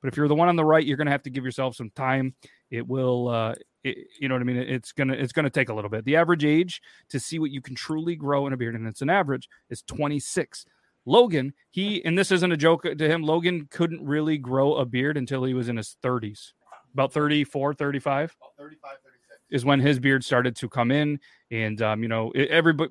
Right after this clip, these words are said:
Speaker 1: beard is different, but a lot of it is, too, is low testosterone levels.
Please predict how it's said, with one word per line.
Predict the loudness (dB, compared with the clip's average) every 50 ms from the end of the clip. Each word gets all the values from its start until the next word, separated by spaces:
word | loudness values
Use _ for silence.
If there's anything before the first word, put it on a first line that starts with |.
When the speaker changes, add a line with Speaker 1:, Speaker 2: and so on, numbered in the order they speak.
| -4 -2
Speaker 1:
beard | 0 2 2 2
is | 0 0
different, | 0 -2 0 0 -2 0 2
but | 4 4 4 4
a | 4
lot | 6 6 6 4
of | 4
it | 2 2
is, | 0 0 -2 -4
too, | -2 -2 0 2 2 2
is | 0 0 -2
low | 0 2 2 2 4 2 0 -2
testosterone | -4 -6 -8 -10 -8 -8 -6 -6 -6 -8 -6 -6 -4 -2 -2 -2 -2 2
levels. | 2 2 2 2 0 -2 -4 -8